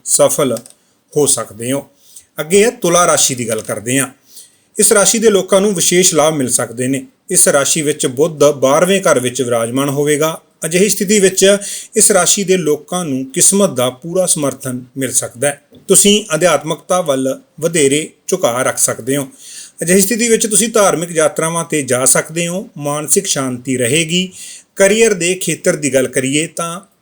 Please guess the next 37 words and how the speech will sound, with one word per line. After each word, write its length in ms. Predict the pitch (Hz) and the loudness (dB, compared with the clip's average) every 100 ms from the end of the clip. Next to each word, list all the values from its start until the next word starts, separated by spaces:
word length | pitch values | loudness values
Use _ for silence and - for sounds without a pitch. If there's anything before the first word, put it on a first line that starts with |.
| 147 | -8
ਨਵੀਂ 380 | 151 165 208 | -4 0 2
ਨੌਕਰੀ 380 | 185 143 - 143 | 2 0 0 -2
ਦੀ 160 | 123 120 | -2 -4
ਭਾਲ 440 | 123 143 123 139 | -2 -2 -2 -4
ਕਰ 240 | - 147 139 | -2 0 0
ਰਹੇ 260 | 131 139 | 0 0
ਲੋਕਾਂ 420 | 127 123 120 143 | 0 -4 -4 -2
ਨੂੰ 220 | 131 127 117 | -2 -4 0
ਬਹੁਤ 480 | 139 165 - 131 - | 0 0 -4 -10 -6
ਸਫਲਤਾ 680 | - 156 156 156 143 160 - _ - | -2 -2 -2 -4 -4 -6 -8 _ -8
ਮਿਲ 180 | 156 131 | -4 -2
ਸਕਦੀ 500 | - 120 113 117 147 | -2 -4 -8 -2 0
ਹੈ। 160 | 143 - _ - - - _ _ 175 | 0 -6 _ -20 -20 -20 _ _ -2
ਮੌਜੂਦਾ 360 | 180 208 208 | 2 4 4
ਕਾਰਜ 300 | - 208 208 | 2 2 2
ਸਥਾਨ 320 | - - 185 190 | 2 2 2 2
ਵਿੱਚ 260 | 180 - | 0 0
ਤੁਸੀਂ 380 | 185 180 - 185 | 0 2 0 2
ਸਾਥੀਆਂ 540 | - 151 147 165 170 | 2 2 0 -4 -6
ਅਤੇ 180 | 160 170 | -6 -2
ਸੀਨੀਅਰ 440 | - 170 185 196 190 | 0 0 0 0 -2
ਅਧਿਕਾਰੀਆਂ 460 | 143 143 147 131 135 | -6 -2 0 0 -2
ਨਾਲ 160 | 131 | -4
ਚੰਗਾ 400 | 131 - 147 160 | -4 -6 -4 -4
ਤਾਲਮੇਲ 520 | 175 139 120 120 127 139 - | -4 -4 -4 -6 -8 -10 -14
ਬਣਾ 220 | 117 117 | -12 -8
ਸਕਦੇ 400 | 113 143 143 160 | -4 -4 -4 -4
ਹੋ। 180 | 170 185 - - - _ | -6 -8 -18 -20 -20 _
ਕਾਰੋਬਾਰ 420 | 170 202 208 202 | 2 4 4 4
ਦੇ 100 | 208 | 2
ਖੇਤਰ 280 | 196 196 202 | 2 2 2
ਵਿੱਚ 180 | 196 - | 2 2
ਤੁਹਾਡੇ 380 | 202 180 151 | 2 2 2
ਦੁਆਰਾ 360 | 160 151 151 156 | 2 4 4 2
ਬਣਾਈ 380 | 143 139 147 156 | 0 -2 -2 -2
ਗਈ 220 | 135 143 | -2 -2
ਰਣਨੀਤੀ 680 | 120 139 170 147 - 156 | -2 -4 -2 -6 -6 -10